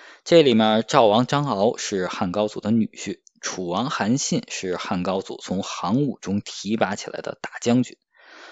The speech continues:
算是汉高祖的家人部属。还有梁王彭越在楚汉战争中能成为魏国的相国，韩王信能够成为韩国的太尉，这也都和汉高祖的扶植有很大关系。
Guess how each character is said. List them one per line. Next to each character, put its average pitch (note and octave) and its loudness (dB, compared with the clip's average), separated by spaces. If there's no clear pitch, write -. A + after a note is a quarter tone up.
算 A2 0
是 G2+ 0
汉 G2+ 0
高 G#2 4
祖 F2+ -6
的 E2 -10
家 A#2+ -2
人 G#2+ 0
部 C#3 -8
属。 - -12
还 A#2+ 2
有 A#2 8
梁 A2 4
王 C3+ 4
彭 A2 2
越 C#3+ 0
在 F2+ -6
楚 - -8
汉 G#2 -2
战 G2+ 2
争 G#2+ 2
中 A#2 0
能 F#2+ -2
成 - -4
为 G2 0
魏 G#2+ 0
国 F2+ -6
的 A#2 -4
相 - -4
国， - -14
韩 - -6
王 D#3 0
信 - -6
能 F#2 -6
够 F2 -2
成 - -6
为 F2+ -6
韩 - -4
国 - -2
的 A3 -4
太 - -8
尉， D#3+ -6
这 B2+ 0
也 G2 -2
都 F#2 -4
和 G#2+ -2
汉 F#2+ -2
高 G#2 -2
祖 - -16
的 - -10
扶 F#2+ -8
植 - -10
有 E2+ -6
很 D#2 -10
大 - -14
关 G2+ -4
系。 - -8